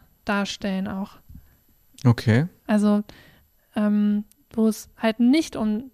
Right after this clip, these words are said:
Speaker 1: nicht nur um das Interesse geht, das ich mit anderen teile, sondern, sondern der, der Glaube an Jesus und das, was er bedeutet, ähm, das wird miteinander geteilt und, und, äh, wenn es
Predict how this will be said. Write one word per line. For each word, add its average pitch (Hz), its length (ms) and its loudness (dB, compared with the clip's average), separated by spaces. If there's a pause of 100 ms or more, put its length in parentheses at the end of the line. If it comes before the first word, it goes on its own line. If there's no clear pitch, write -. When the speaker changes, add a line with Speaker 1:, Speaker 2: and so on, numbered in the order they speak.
Speaker 1:
nicht 254 220 -4
nur 233 120 -2
um 214 120 -4
das 202 140 -4
Interesse 226 540 -2
geht, 190 260 -6
das 202 120 -8
ich 208 140 -8
mit 208 120 -4
anderen 202 300 -4
teile, 220 480 -2
sondern, 214 400 0 (800)
sondern 214 800 0 (880)
der, 202 300 0
der 202 180 -6
Glaube 233 420 2
an 202 200 -2
Jesus 214 420 -2
und 214 220 -6
das, - 280 -6 (160)
was 220 280 -4
er 214 120 -4
bedeutet, 220 800 -2 (580)
ähm, 208 400 2 (460)
das 226 220 -2
wird 220 300 -2
miteinander 208 480 -2
geteilt 196 580 -6
und, 202 180 -4 (1160)
und, 208 260 0
äh, 202 220 0
wenn 214 120 4
es 214 180 0